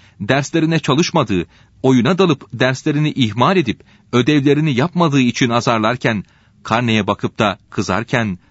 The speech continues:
acaba aklımıza şunlar gelmiyor mu? Bir gün bu karne gibi bana da bir karne, amel kitabı, amel defteri verilecek. Yapmış olduğum her şeyin yazılı olduğu,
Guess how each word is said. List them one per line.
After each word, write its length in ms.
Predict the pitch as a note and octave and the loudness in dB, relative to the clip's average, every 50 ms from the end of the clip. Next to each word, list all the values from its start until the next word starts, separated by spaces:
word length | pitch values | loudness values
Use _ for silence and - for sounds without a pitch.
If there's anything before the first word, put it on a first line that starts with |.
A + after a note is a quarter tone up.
| _ _ - | _ _ -8
acaba 360 | G2+ F2+ A2 G#2 F#2+ F#2+ F#2 | -6 -2 -2 0 0 0 -2
aklımıza 580 | - E2+ E2+ - - G2+ F#2 F2+ E2+ - F2 | -2 -4 -8 -6 -4 -4 -4 -4 -2 -4 -6
şunlar 340 | - - G2 F#2 F2 E2 D#2+ | -6 -4 -4 -2 -2 -2 -4
gelmiyor 520 | D#2 - F2+ F#2+ D3+ F3+ D#3+ A2+ E2+ D#2 D2+ | -4 -4 -4 -4 -4 -4 -6 -6 -6 -8 -8
mu? 200 | D#2 D#2+ D2+ - _ _ _ _ _ _ _ _ _ _ _ _ _ _ _ _ _ _ _ _ _ _ _ _ _ _ _ _ _ _ _ _ _ _ _ - | -8 -10 -12 -14 _ _ _ _ _ _ _ _ _ _ _ _ _ _ _ _ _ _ _ _ _ _ _ _ _ _ _ _ _ _ _ _ _ _ _ 0
Bir 140 | D3+ A#3 A3 | 0 0 2
gün 260 | F3 G#3 A3+ G3 E3 | 2 0 2 2 2
bu 120 | G#3 A#3 | 0 0
karne 300 | - G3 F#3 F3 E3+ E3 | 0 2 2 2 2 0
gibi 300 | D#3 C#3 D#3+ D#3 F3+ C#3+ | 0 0 0 -2 0 0
bana 220 | D3 D3+ F#3 G#3 F#3 | 0 0 0 2 0
da 120 | F#3+ D3+ | 0 0
bir 120 | D3 D#3+ C#3+ | 0 -2 -2
karne, 420 | - - D3+ D3 C3 G2+ E2+ - _ _ _ _ _ _ _ - - - - | 0 -2 -2 0 0 -2 -4 -6 _ _ _ _ _ _ _ -20 -20 -12 -2
amel 300 | - B2 C3+ D#3+ F#3+ F3+ | -2 0 2 2 0 0
kitabı, 460 | D3+ - D3 - A#2 F#2+ E2+ F2 D#2+ - _ _ _ - | -2 -4 -4 -2 -2 -2 -2 -4 -8 -10 _ _ _ -4
amel 360 | - A#2 A#2 C3+ D3 C3 G2+ | -2 0 0 0 0 -2 0
defteri 380 | G#2 G#2+ G2+ - - A2 G#2+ A#2 | 0 -2 -2 0 -2 0 0 0
verilecek. 500 | G2 E2 D#2 E2 E2+ - F2+ D#2+ - _ _ _ _ _ _ _ _ _ _ _ _ - _ - | -2 -4 -6 -6 -6 -6 -6 -8 -8 _ _ _ _ _ _ _ _ _ _ _ _ -20 _ -4
Yapmış 400 | G2 G#2 G2 - - D#3 C#3+ - | -2 -2 -2 -2 -4 -4 0 0
olduğum 380 | B2 A2+ G#2+ - A#2 A#2 G#2+ G2 | 0 0 2 2 2 2 2 0
her 220 | - - D3+ G3 | -2 -2 -2 -2
şeyin 340 | F3+ - - C3 B2 A#2 G#2 | -2 -2 -2 0 0 2 2
yazılı 320 | G2+ G#2 G2+ - A2 G#2 D#3 | 2 2 0 0 0 2 2
olduğu, 400 | F3+ D3+ A#2 - G2+ F#2 E2 | 2 2 2 0 0 -2 -2